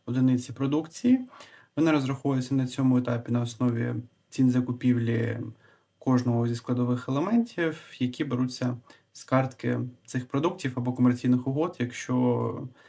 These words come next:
ці продукти закуповуються. Якщо ж продукти виробляються, ось, наприклад, як цей напівфабрикат, то, відповідно, собівартість виробництва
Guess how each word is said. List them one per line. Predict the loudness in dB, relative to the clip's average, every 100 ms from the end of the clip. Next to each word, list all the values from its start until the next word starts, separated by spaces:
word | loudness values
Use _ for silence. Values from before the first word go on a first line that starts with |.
| _
ці | -16 -4
продукти | 0 2 2 0
закуповуються. | 0 -2 -2 -2 -2 -4 -6 -8 -8 -16 -20 -12 -8
Якщо | -2 -2
ж |
продукти | 0 0 0 -2
виробляються, | -2 0 2 2 2 -2 -2 0
ось, | 0 -4 -10
наприклад, | -10 -4 -4 -4 -6 -4
як | -4 -6 -6
цей | 2 4
напівфабрикат, | 2 0 -4 -2 0 2 2 0 -14 _ _ _ _ 2
то, | 6 8 8 6
відповідно, | 2 2 0 0 -2
собівартість | -2 2 4 4 -2 -6
виробництва | 0 2 2 0 -2 -2